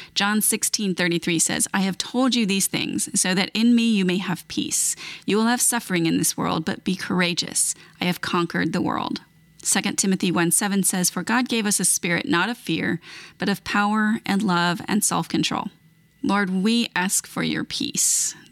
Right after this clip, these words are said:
This is, life is hard right now. It is.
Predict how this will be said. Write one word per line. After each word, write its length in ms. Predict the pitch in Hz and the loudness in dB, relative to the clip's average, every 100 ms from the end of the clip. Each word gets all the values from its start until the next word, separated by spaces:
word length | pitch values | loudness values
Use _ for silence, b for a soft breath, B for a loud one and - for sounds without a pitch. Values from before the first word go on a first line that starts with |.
| - | -4
This 320 | 160 190 - | 0 2 2
is, 180 | - 196 - - | 0 -2 -2 -2
life 240 | 165 202 | -2 0
is 120 | 262 | -2
hard 380 | - 226 165 160 | 2 2 2 2
right 220 | 151 - | -2 -2
now. 380 | - - - - - _ _ | -6 -6 -8 -10 -12 _ _
It 140 | 196 | -2
is. 460 | 233 - - - | -2 -2 -4 -4